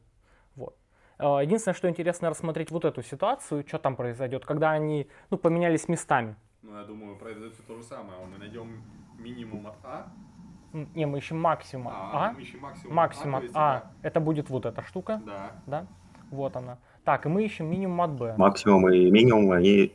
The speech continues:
Speaker 3: полностью симметричны, так что от порядка боксов
Speaker 1: Ага.
Speaker 3: ничего не меняется.
Speaker 1: Вот, да. Ну, как раз. Ну, просто хотелось показать, что, правда, ничего не сломалось. Вот он. Тут будет, э, Б,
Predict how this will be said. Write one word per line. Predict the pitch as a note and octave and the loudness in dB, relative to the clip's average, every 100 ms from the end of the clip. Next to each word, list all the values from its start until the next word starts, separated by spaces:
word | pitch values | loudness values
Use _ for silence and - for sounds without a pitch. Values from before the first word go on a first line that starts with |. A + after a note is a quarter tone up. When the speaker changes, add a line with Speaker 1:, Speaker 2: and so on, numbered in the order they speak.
| - | 4
Speaker 3:
полностью | G2 F#2+ - | 6 6 2
симметричны, | - F#2+ F#2 G2 - D#2+ | 2 4 4 0 0 0
так | F#2 - | 0 2
что | F#2+ F2 E2+ | 4 6 6
от | - F2+ | 2 2
порядка | G2 G2+ G2+ - F2+ E2+ E2+ - - - - - - | 6 6 6 6 8 10 8 2 -18 -18 -20 -20 -6
боксов | F2 G2+ - G2 | 4 6 6 2
Speaker 1:
Ага. | F#2 | 2
Speaker 3:
ничего | - G2 | 4 6
не | |
меняется. | F2+ F2+ E2+ D#2+ - - - - - - _ _ - | 6 6 4 2 -2 -14 -18 -20 -20 -20 _ _ -12
Speaker 1:
Вот, | C#3+ D3 B2+ A2+ | -6 -2 -2 -2
да. | B2 | -4
Ну, | A#2 | -4
как | F3+ A#3 | -4 -2
раз. | D3+ | -2
Ну, | G3+ | 0
просто | G#3+ A#3 - F#3 | 2 2 2 -4
хотелось | F3+ F3+ D#3+ | -2 0 0
показать, | - E3 E3 G3+ | -2 -2 0 0
что, | - | -2
правда, | D3+ D#3 D3 | -2 -2 -2
ничего | C#3+ C#3 - D3+ | -6 -8 -8 -8
не | C3+ C3 C3 C3 B2 C3 C3+ | -8 -14 -16 -16 -14 -14 -14
сломалось. | - D3 A#2+ A2 | -10 -8 -8 -10
Вот | A#2+ A2+ | -14 -14
он. | A2+ - _ _ _ | -16 -18 _ _ _
Тут | C3+ | -14
будет, | A#2+ B2+ A#2+ A#2+ _ _ _ | -10 -8 -10 -12 _ _ _
э, | - B2 A#2+ | -8 -6 -4
Б, | A#2+ F#3 B3 | -2 -2 -4